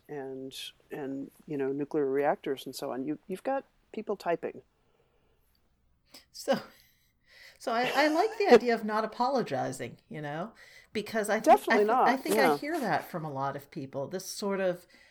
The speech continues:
Speaker 2: "Oh, you know, we know that we're not important," and, you know, it's like something out of Charles Dickens, you know, "Please,
Speaker 1: Mm-hmm.
Speaker 2: sir." Um,
Speaker 1: <laughs>
Speaker 2: so how do you, where do you go with that? I mean, how do you prove value? How do you show, um,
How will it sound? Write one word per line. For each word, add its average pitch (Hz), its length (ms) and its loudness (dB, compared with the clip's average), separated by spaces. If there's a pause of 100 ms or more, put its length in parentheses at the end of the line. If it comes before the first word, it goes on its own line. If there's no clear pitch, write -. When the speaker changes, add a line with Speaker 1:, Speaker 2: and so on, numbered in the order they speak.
(240)
Speaker 2:
"Oh, 220 600 2 (180)
you 214 160 -8
know, 202 460 -2
we 220 120 -2
know 214 300 0
that 208 160 -6
we're 196 140 -6
not 190 240 -2
important," 185 760 -4
and, 180 420 -8
you 202 60 -4
know, 180 420 -4 (320)
it's 220 240 -8
like 233 160 2
something 233 280 -2
out 226 100 2
of 220 100 -2
Charles 220 500 -2
Dickens, 185 640 -4
you 202 100 -8
know, 190 160 -6
"Please, 294 540 -4
Speaker 1:
Mm-hmm. 302 100 -2
Speaker 2:
sir." 285 320 -2 (800)
Um, 226 440 4 (200)
Speaker 1:
<laughs> - 160 -6
Speaker 2:
so - 180 -4
how 330 300 -2
do 359 60 -2
you, 269 440 -4 (580)
where 254 280 -2
do 339 80 -2
you 254 80 -2
go 208 180 0
with 175 140 0
that? 151 140 -2
I 143 40 -4
mean, 185 100 -4
how 254 160 -4
do 359 80 2
you 294 80 2
prove 190 340 -4
value? 139 480 -4
How 240 180 -2
do 285 80 -4
you 269 100 -4
show, 190 600 -2 (500)
um, 156 580 -4